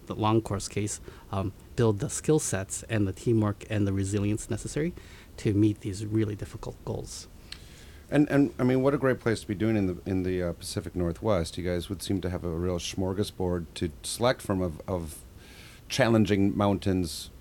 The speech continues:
Speaker 2: rivers, other things.
Speaker 1: Oh, it's, it's incredible. We have the very best course area in the country, I think. Um, we work in Oregon, Washington, and Idaho, um, across the North Cascades, um, into the Central Cascades in backpacking, mountaineering, and rock climbing.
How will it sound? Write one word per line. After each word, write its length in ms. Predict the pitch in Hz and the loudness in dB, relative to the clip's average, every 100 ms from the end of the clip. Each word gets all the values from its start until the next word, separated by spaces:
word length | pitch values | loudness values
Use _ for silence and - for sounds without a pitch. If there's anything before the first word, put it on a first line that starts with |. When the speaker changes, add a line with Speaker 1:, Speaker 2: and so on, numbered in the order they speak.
| - | 0
Speaker 2:
rivers, 640 | 98 85 92 85 80 - - - - | 2 4 2 2 -4 -8 -12 -20 -10
other 200 | 101 95 | -4 -2
things. 440 | 87 95 98 101 - - - - | -2 -2 -2 -4 -12 -20 -4 0
Speaker 1:
Oh, 140 | 113 | 0
it's, 220 | 113 - - | 0 -2 -4
it's 160 | - | 0
incredible. 540 | 110 - 117 110 101 104 | 0 0 -2 0 -2 -2
We 160 | 107 | -2
have 280 | - 107 101 | 0 -2 0
the 80 | 104 | -4
very 380 | 95 - 113 107 | -4 0 2 4
best 280 | 107 - | 0 -4
course 260 | - 107 - | -4 -4 0
area 180 | 101 98 | -2 0
in 120 | 95 | -2
the 60 | 92 | -2
country, 440 | - 110 117 101 | -2 -2 -2 -4
I 60 | 104 | -4
think. 340 | - 104 - - | -4 -6 -6 -2
Um, 240 | 110 107 110 | 2 4 4
we 100 | 120 | 4
work 260 | 120 131 | 4 2
in 80 | 113 | 0
Oregon, 420 | 107 113 110 139 131 | 2 2 2 0 0
Washington, 600 | 104 98 127 - 123 127 | -2 0 0 2 0 2
and 160 | 113 113 | 2 2
Idaho, 400 | 107 110 165 208 - - - - - | 2 2 0 0 -8 -18 -18 -10 -2
um, 280 | 104 95 - - | 0 0 -2 -8
across 460 | 123 - 110 107 | -2 2 4 2
the 120 | - | 4
North 220 | 110 113 - | 4 4 0
Cascades, 760 | 117 - - 127 - - - - - - - | -2 -2 0 0 0 -4 -8 -16 -20 -20 -6
um, 320 | 113 101 101 | 0 2 2
into 200 | 120 110 | 2 2
the 80 | 101 | 0
Central 320 | - 113 123 | 0 0 0
Cascades 580 | - 123 - 143 131 123 | -2 -4 0 2 2 0
in 220 | 120 101 | 0 2
backpacking, 640 | 104 104 - 104 - 107 98 | 0 -4 -4 -4 0 2 4
mountaineering, 580 | 101 107 104 101 107 - | 2 2 2 2 0 0
and 280 | 104 101 101 | -2 -2 -2
rock 180 | 101 | -4
climbing. 360 | - 117 127 | 0 2 2